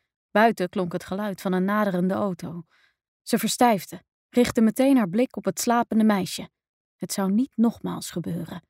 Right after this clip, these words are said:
Van Jules bleven ze af. Niets was belangrijker dan dat. Het verleden niet, het heden niet. Alleen de toekomst moest nu veilig worden gesteld. Ze verliet de slaapkamer en liep de trap af.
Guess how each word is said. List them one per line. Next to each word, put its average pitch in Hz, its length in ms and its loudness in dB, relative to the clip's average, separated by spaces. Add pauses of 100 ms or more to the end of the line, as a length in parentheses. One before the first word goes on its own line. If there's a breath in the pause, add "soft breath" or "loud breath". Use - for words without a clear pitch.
(360)
Van 214 160 2
Jules 254 320 6
bleven 214 320 0
ze 190 140 -2
af. - 340 -8 (580)
Niets 233 400 2
was 180 200 0
belangrijker 180 680 0
dan 180 160 0
dat. 175 320 -4 (460)
Het 180 120 -6
verleden 226 400 4
niet, 233 300 0 (200)
het 196 140 -6
heden 196 320 2
niet. 165 280 -6 (480)
Alleen 233 320 6
de 262 120 6
toekomst 160 460 -6
moest 165 200 -6
nu 180 120 0
veilig 170 360 -2
worden 165 240 -4
gesteld. - 500 -10 (720)
Ze - 160 -4
verliet 226 300 2
de 202 60 -6
slaapkamer 208 680 -2
en 180 100 2
liep 202 180 0
de 202 100 -8
trap - 280 -2
af. - 280 -12